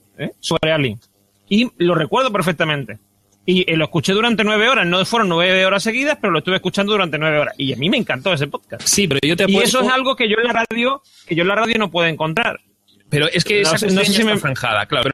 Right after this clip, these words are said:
Speaker 2: la cuestión del micronicho y la cuestión de, de la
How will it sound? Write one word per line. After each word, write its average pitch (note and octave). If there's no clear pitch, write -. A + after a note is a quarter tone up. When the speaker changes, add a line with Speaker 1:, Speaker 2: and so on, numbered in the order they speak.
Speaker 2:
la C#3
cuestión G3+
del G3+
micronicho D3+
y C3+
la C#3+
cuestión D#3+
de, A#2
de B2
la A2+